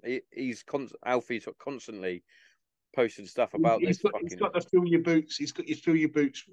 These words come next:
Speaker 2: or Rate Your, Rate Your Boots or something now, isn't it? Which is the, the meal one.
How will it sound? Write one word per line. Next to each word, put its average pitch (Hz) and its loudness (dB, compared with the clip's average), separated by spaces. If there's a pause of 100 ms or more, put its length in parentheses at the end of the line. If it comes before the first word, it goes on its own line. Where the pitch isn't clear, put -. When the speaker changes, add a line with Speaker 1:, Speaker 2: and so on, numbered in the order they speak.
Speaker 2:
or 156 4
Rate 160 2
Your, 143 2
Rate 156 2
Your 135 -2
Boots 117 -6
or 110 -8
something 110 -6
now, 110 -4
isn't 123 0
it? 101 -6
Which 120 -6
is 123 -6
the, 123 -2
the 127 0
meal 139 6
one. 98 0